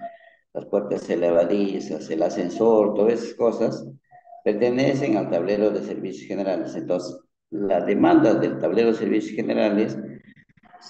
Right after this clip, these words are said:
va a ser considerado solamente el setenta y cinco por ciento, y esta suma es la que nosotros tenemos que entregar al concesionario, sea Luz del Sur, Edenor,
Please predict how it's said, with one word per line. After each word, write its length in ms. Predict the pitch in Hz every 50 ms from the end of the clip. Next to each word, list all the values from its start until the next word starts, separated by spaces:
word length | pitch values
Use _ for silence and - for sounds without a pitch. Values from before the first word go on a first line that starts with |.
| - - -
va 60 | 117
a 60 | 120 113
ser 200 | - 131 127 127
considerado 540 | 131 131 123 - 127 120 120 117 120 120
solamente 680 | 117 - 127 117 113 113 113 113 117 113 - - - - -
el 80 | - 90
setenta 400 | - 85 80 80 82 82 - -
y 60 | -
cinco 340 | - - 95 - 90 90 -
por 140 | - 87 -
ciento, 480 | - 95 98 104 101 120 - - - _ _ _
y 340 | _ - - 117 127 135
esta 220 | 147 147 131 160 160
suma 480 | - - 156 120 87 92 92 95 - - - - _ _ -
es 100 | - 104
la 160 | 95 92 87
que 80 | 95 -
nosotros 340 | - 95 104 104 - - -
tenemos 380 | - 90 98 104 101 107 104 -
que 100 | - 117
entregar 640 | 113 117 - - 123 104 92 90 - - - - - -
al 200 | - 82 85 -
concesionario, 800 | - 76 71 - - - - - - 73 76 73 69 69 67 _
sea 300 | _ - - 92 82 87
Luz 240 | 92 92 87 - -
del 100 | 80 82
Sur, 400 | - - 110 120 123 123 - 90
Edenor, 760 | 82 82 82 82 76 73 - - 117 117 - - - - -